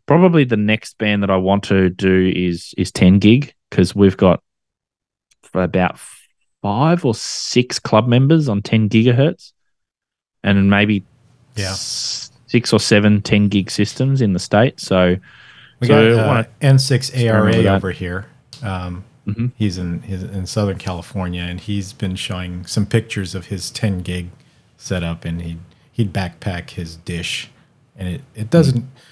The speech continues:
Speaker 2: I mean, I would joke with him. I'm like, "That doesn't look conspicuous at all." <laughs> It's this
Speaker 1: Yeah.
Speaker 2: giant, giant dish hanging off of him. <laughs>
Speaker 1: Yeah.
Speaker 2: But, uh,
Speaker 1: Uh,
Speaker 2: it
Speaker 1: ten,
Speaker 2: looks really cool.
Speaker 1: ten gigs, ten gigs here is mostly Earth, Moon, Earth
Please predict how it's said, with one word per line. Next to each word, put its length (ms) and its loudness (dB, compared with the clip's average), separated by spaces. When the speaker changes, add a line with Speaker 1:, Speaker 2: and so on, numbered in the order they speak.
Speaker 2:
I 40 -2
mean, 140 0
I 80 -4
would 100 -4
joke 240 -6
with 140 -6
him. 100 -8
I'm 120 -8
like, 160 -10
"That 180 0
doesn't 320 0
look 180 -4
conspicuous 720 -8
at 60 0
all." 320 0
<laughs> 160 -12
It's 260 -4
this 180 -2
Speaker 1:
Yeah. 260 6
Speaker 2:
giant, 140 -4
giant 380 -6
dish 240 -6
hanging 260 -10
off 260 -12
of 120 -10
him. 140 -6
<laughs> 200 -6
Speaker 1:
Yeah. 260 4
Speaker 2:
But, 320 -8
uh, 60 -2
Speaker 1:
Uh, 100 2
Speaker 2:
it 100 -2
Speaker 1:
ten, 140 4
Speaker 2:
looks 220 -2
really 160 -2
cool. 180 -4
Speaker 1:
ten 220 2
gigs, 640 -4
ten 240 2
gigs 240 0
here 340 4
is 140 -2
mostly 500 -2
Earth, 300 0
Moon, 220 0
Earth 420 -4